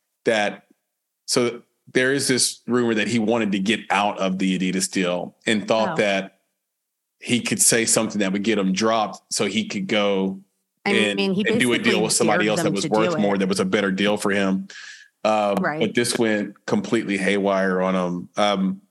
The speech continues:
Speaker 1: I mentioned Lex's podcast as well because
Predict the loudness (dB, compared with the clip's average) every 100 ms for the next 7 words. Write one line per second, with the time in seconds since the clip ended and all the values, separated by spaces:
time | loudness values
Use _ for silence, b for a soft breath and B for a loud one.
0 | _ _ _ B B 0 0 0 0 0
1 | 0 0 -2 -4 -2 0 0 0 0 0
2 | -4 -2 0 0 0 0 0 0 -2 -6